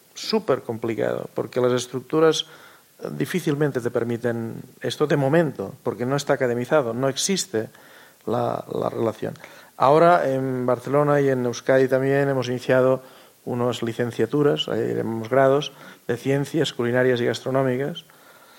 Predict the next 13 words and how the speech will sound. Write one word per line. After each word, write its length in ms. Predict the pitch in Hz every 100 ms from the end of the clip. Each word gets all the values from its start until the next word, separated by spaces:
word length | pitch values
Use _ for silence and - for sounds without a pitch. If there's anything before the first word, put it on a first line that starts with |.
| _ _ _ _ _ _ _ -
pero, 920 | 147 151 151 160 170 - 135 127 127
eh, 40 | 127
y 40 |
ta-, 140 | 127 -
y 260 | 127 120 120 -
en 160 | - 123
estos 360 | 123 - 127 123
estudios 500 | 120 151 147 151 143
empiezan 540 | 127 135 147 147 127
a 40 |
intervenir 460 | 123 113 110 117 110
cocineros 580 | 117 - 135 147 160 160
con, 380 | 127 120 117